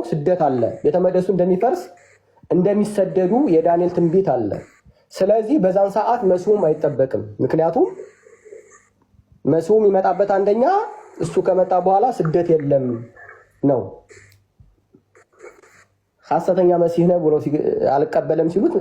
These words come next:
እነሱ የነቢያት፣ ነቢያት ስለ፣ ስለ መሲሁ የተናገሩት ነገር፣ እ፣ አልተፈጸመም። ሁለተኛ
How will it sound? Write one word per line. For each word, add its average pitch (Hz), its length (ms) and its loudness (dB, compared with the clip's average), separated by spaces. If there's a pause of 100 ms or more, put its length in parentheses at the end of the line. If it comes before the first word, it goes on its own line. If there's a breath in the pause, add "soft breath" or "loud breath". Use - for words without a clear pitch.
እነሱ 160 320 2 (520 loud breath)
የነቢያት፣ 170 560 2 (1120)
ነቢያት 160 360 2
ስለ፣ 170 140 -2 (260)
ስለ 165 180 0
መሲሁ 175 220 0
የተናገሩት 175 600 0 (200)
ነገር፣ 156 340 0 (760)
እ፣ 127 80 0 (1500)
አልተፈጸመም። 160 720 -2
ሁለተኛ 196 360 0